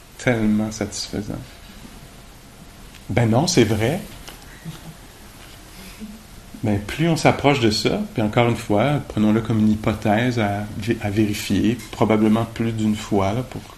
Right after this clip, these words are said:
confirmer <laughs> si c'est vrai ou pas, si ça tient la route. Mais dans les enseignements bouddhiques, on dit que des choses, les choses du monde, n'ont pas la capacité de satisfaire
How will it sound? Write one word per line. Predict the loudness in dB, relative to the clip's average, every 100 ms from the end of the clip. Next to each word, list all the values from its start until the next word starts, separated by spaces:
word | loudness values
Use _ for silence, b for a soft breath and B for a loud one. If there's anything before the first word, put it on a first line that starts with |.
| -20 -10
confirmer | -8 -2 2 4
<laughs> | 2
si | 0 -4 -4 2
c'est | 2
vrai | 4 2
ou | 0
pas, | 0 -2
si | -2
ça | -4
tient | -2 0
la | 2
route. | 0 -2 -6 -14 B B B B B
Mais | 0 4
dans | 6
les | 8 6
enseignements | 4 2 2
bouddhiques, | 2 -2 0 -2 -4 -14 -6 0
on |
dit | 2 2
que | 0
des | 2 2
choses, | 2 2 4 2 0 -2
les | -2
choses | 2 2 2
du | 2
monde, | 2 0 -2 -4 -6 -6
n'ont | -4
pas | 0
la | 0
capacité | 0 -4 -4 -4 -6 -8 -6
de | -10 -8
satisfaire | -8 -10 -10 -10 -10 -10